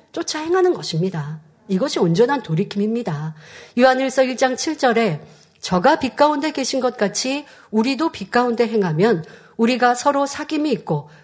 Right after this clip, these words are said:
그 아들 예수의 피가 우리를 모든 죄에서 깨끗하게 하실 것이요." 하고 온전히 죄 사함 받는 길에 대해 말씀하셨습니다. 주님이 우리의 죄를 위해,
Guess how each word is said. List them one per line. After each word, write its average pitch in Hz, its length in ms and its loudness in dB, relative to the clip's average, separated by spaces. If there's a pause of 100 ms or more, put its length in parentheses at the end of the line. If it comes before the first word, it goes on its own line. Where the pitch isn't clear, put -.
그 196 160 2
아들 175 340 2
예수의 214 480 4
피가 233 440 2 (220)
우리를 175 360 2
모든 247 560 2
죄에서 214 480 -2
깨끗하게 359 560 -4
하실 302 300 -2
것이요." 262 580 4 (340)
하고 165 580 2 (400)
온전히 294 1080 2
죄 220 220 4
사함 226 320 2
받는 160 340 -2
길에 285 300 -2
대해 214 160 0
말씀하셨습니다. 165 960 -8 (1400)
주님이 262 280 2
우리의 226 300 6
죄를 196 360 4
위해, 165 520 0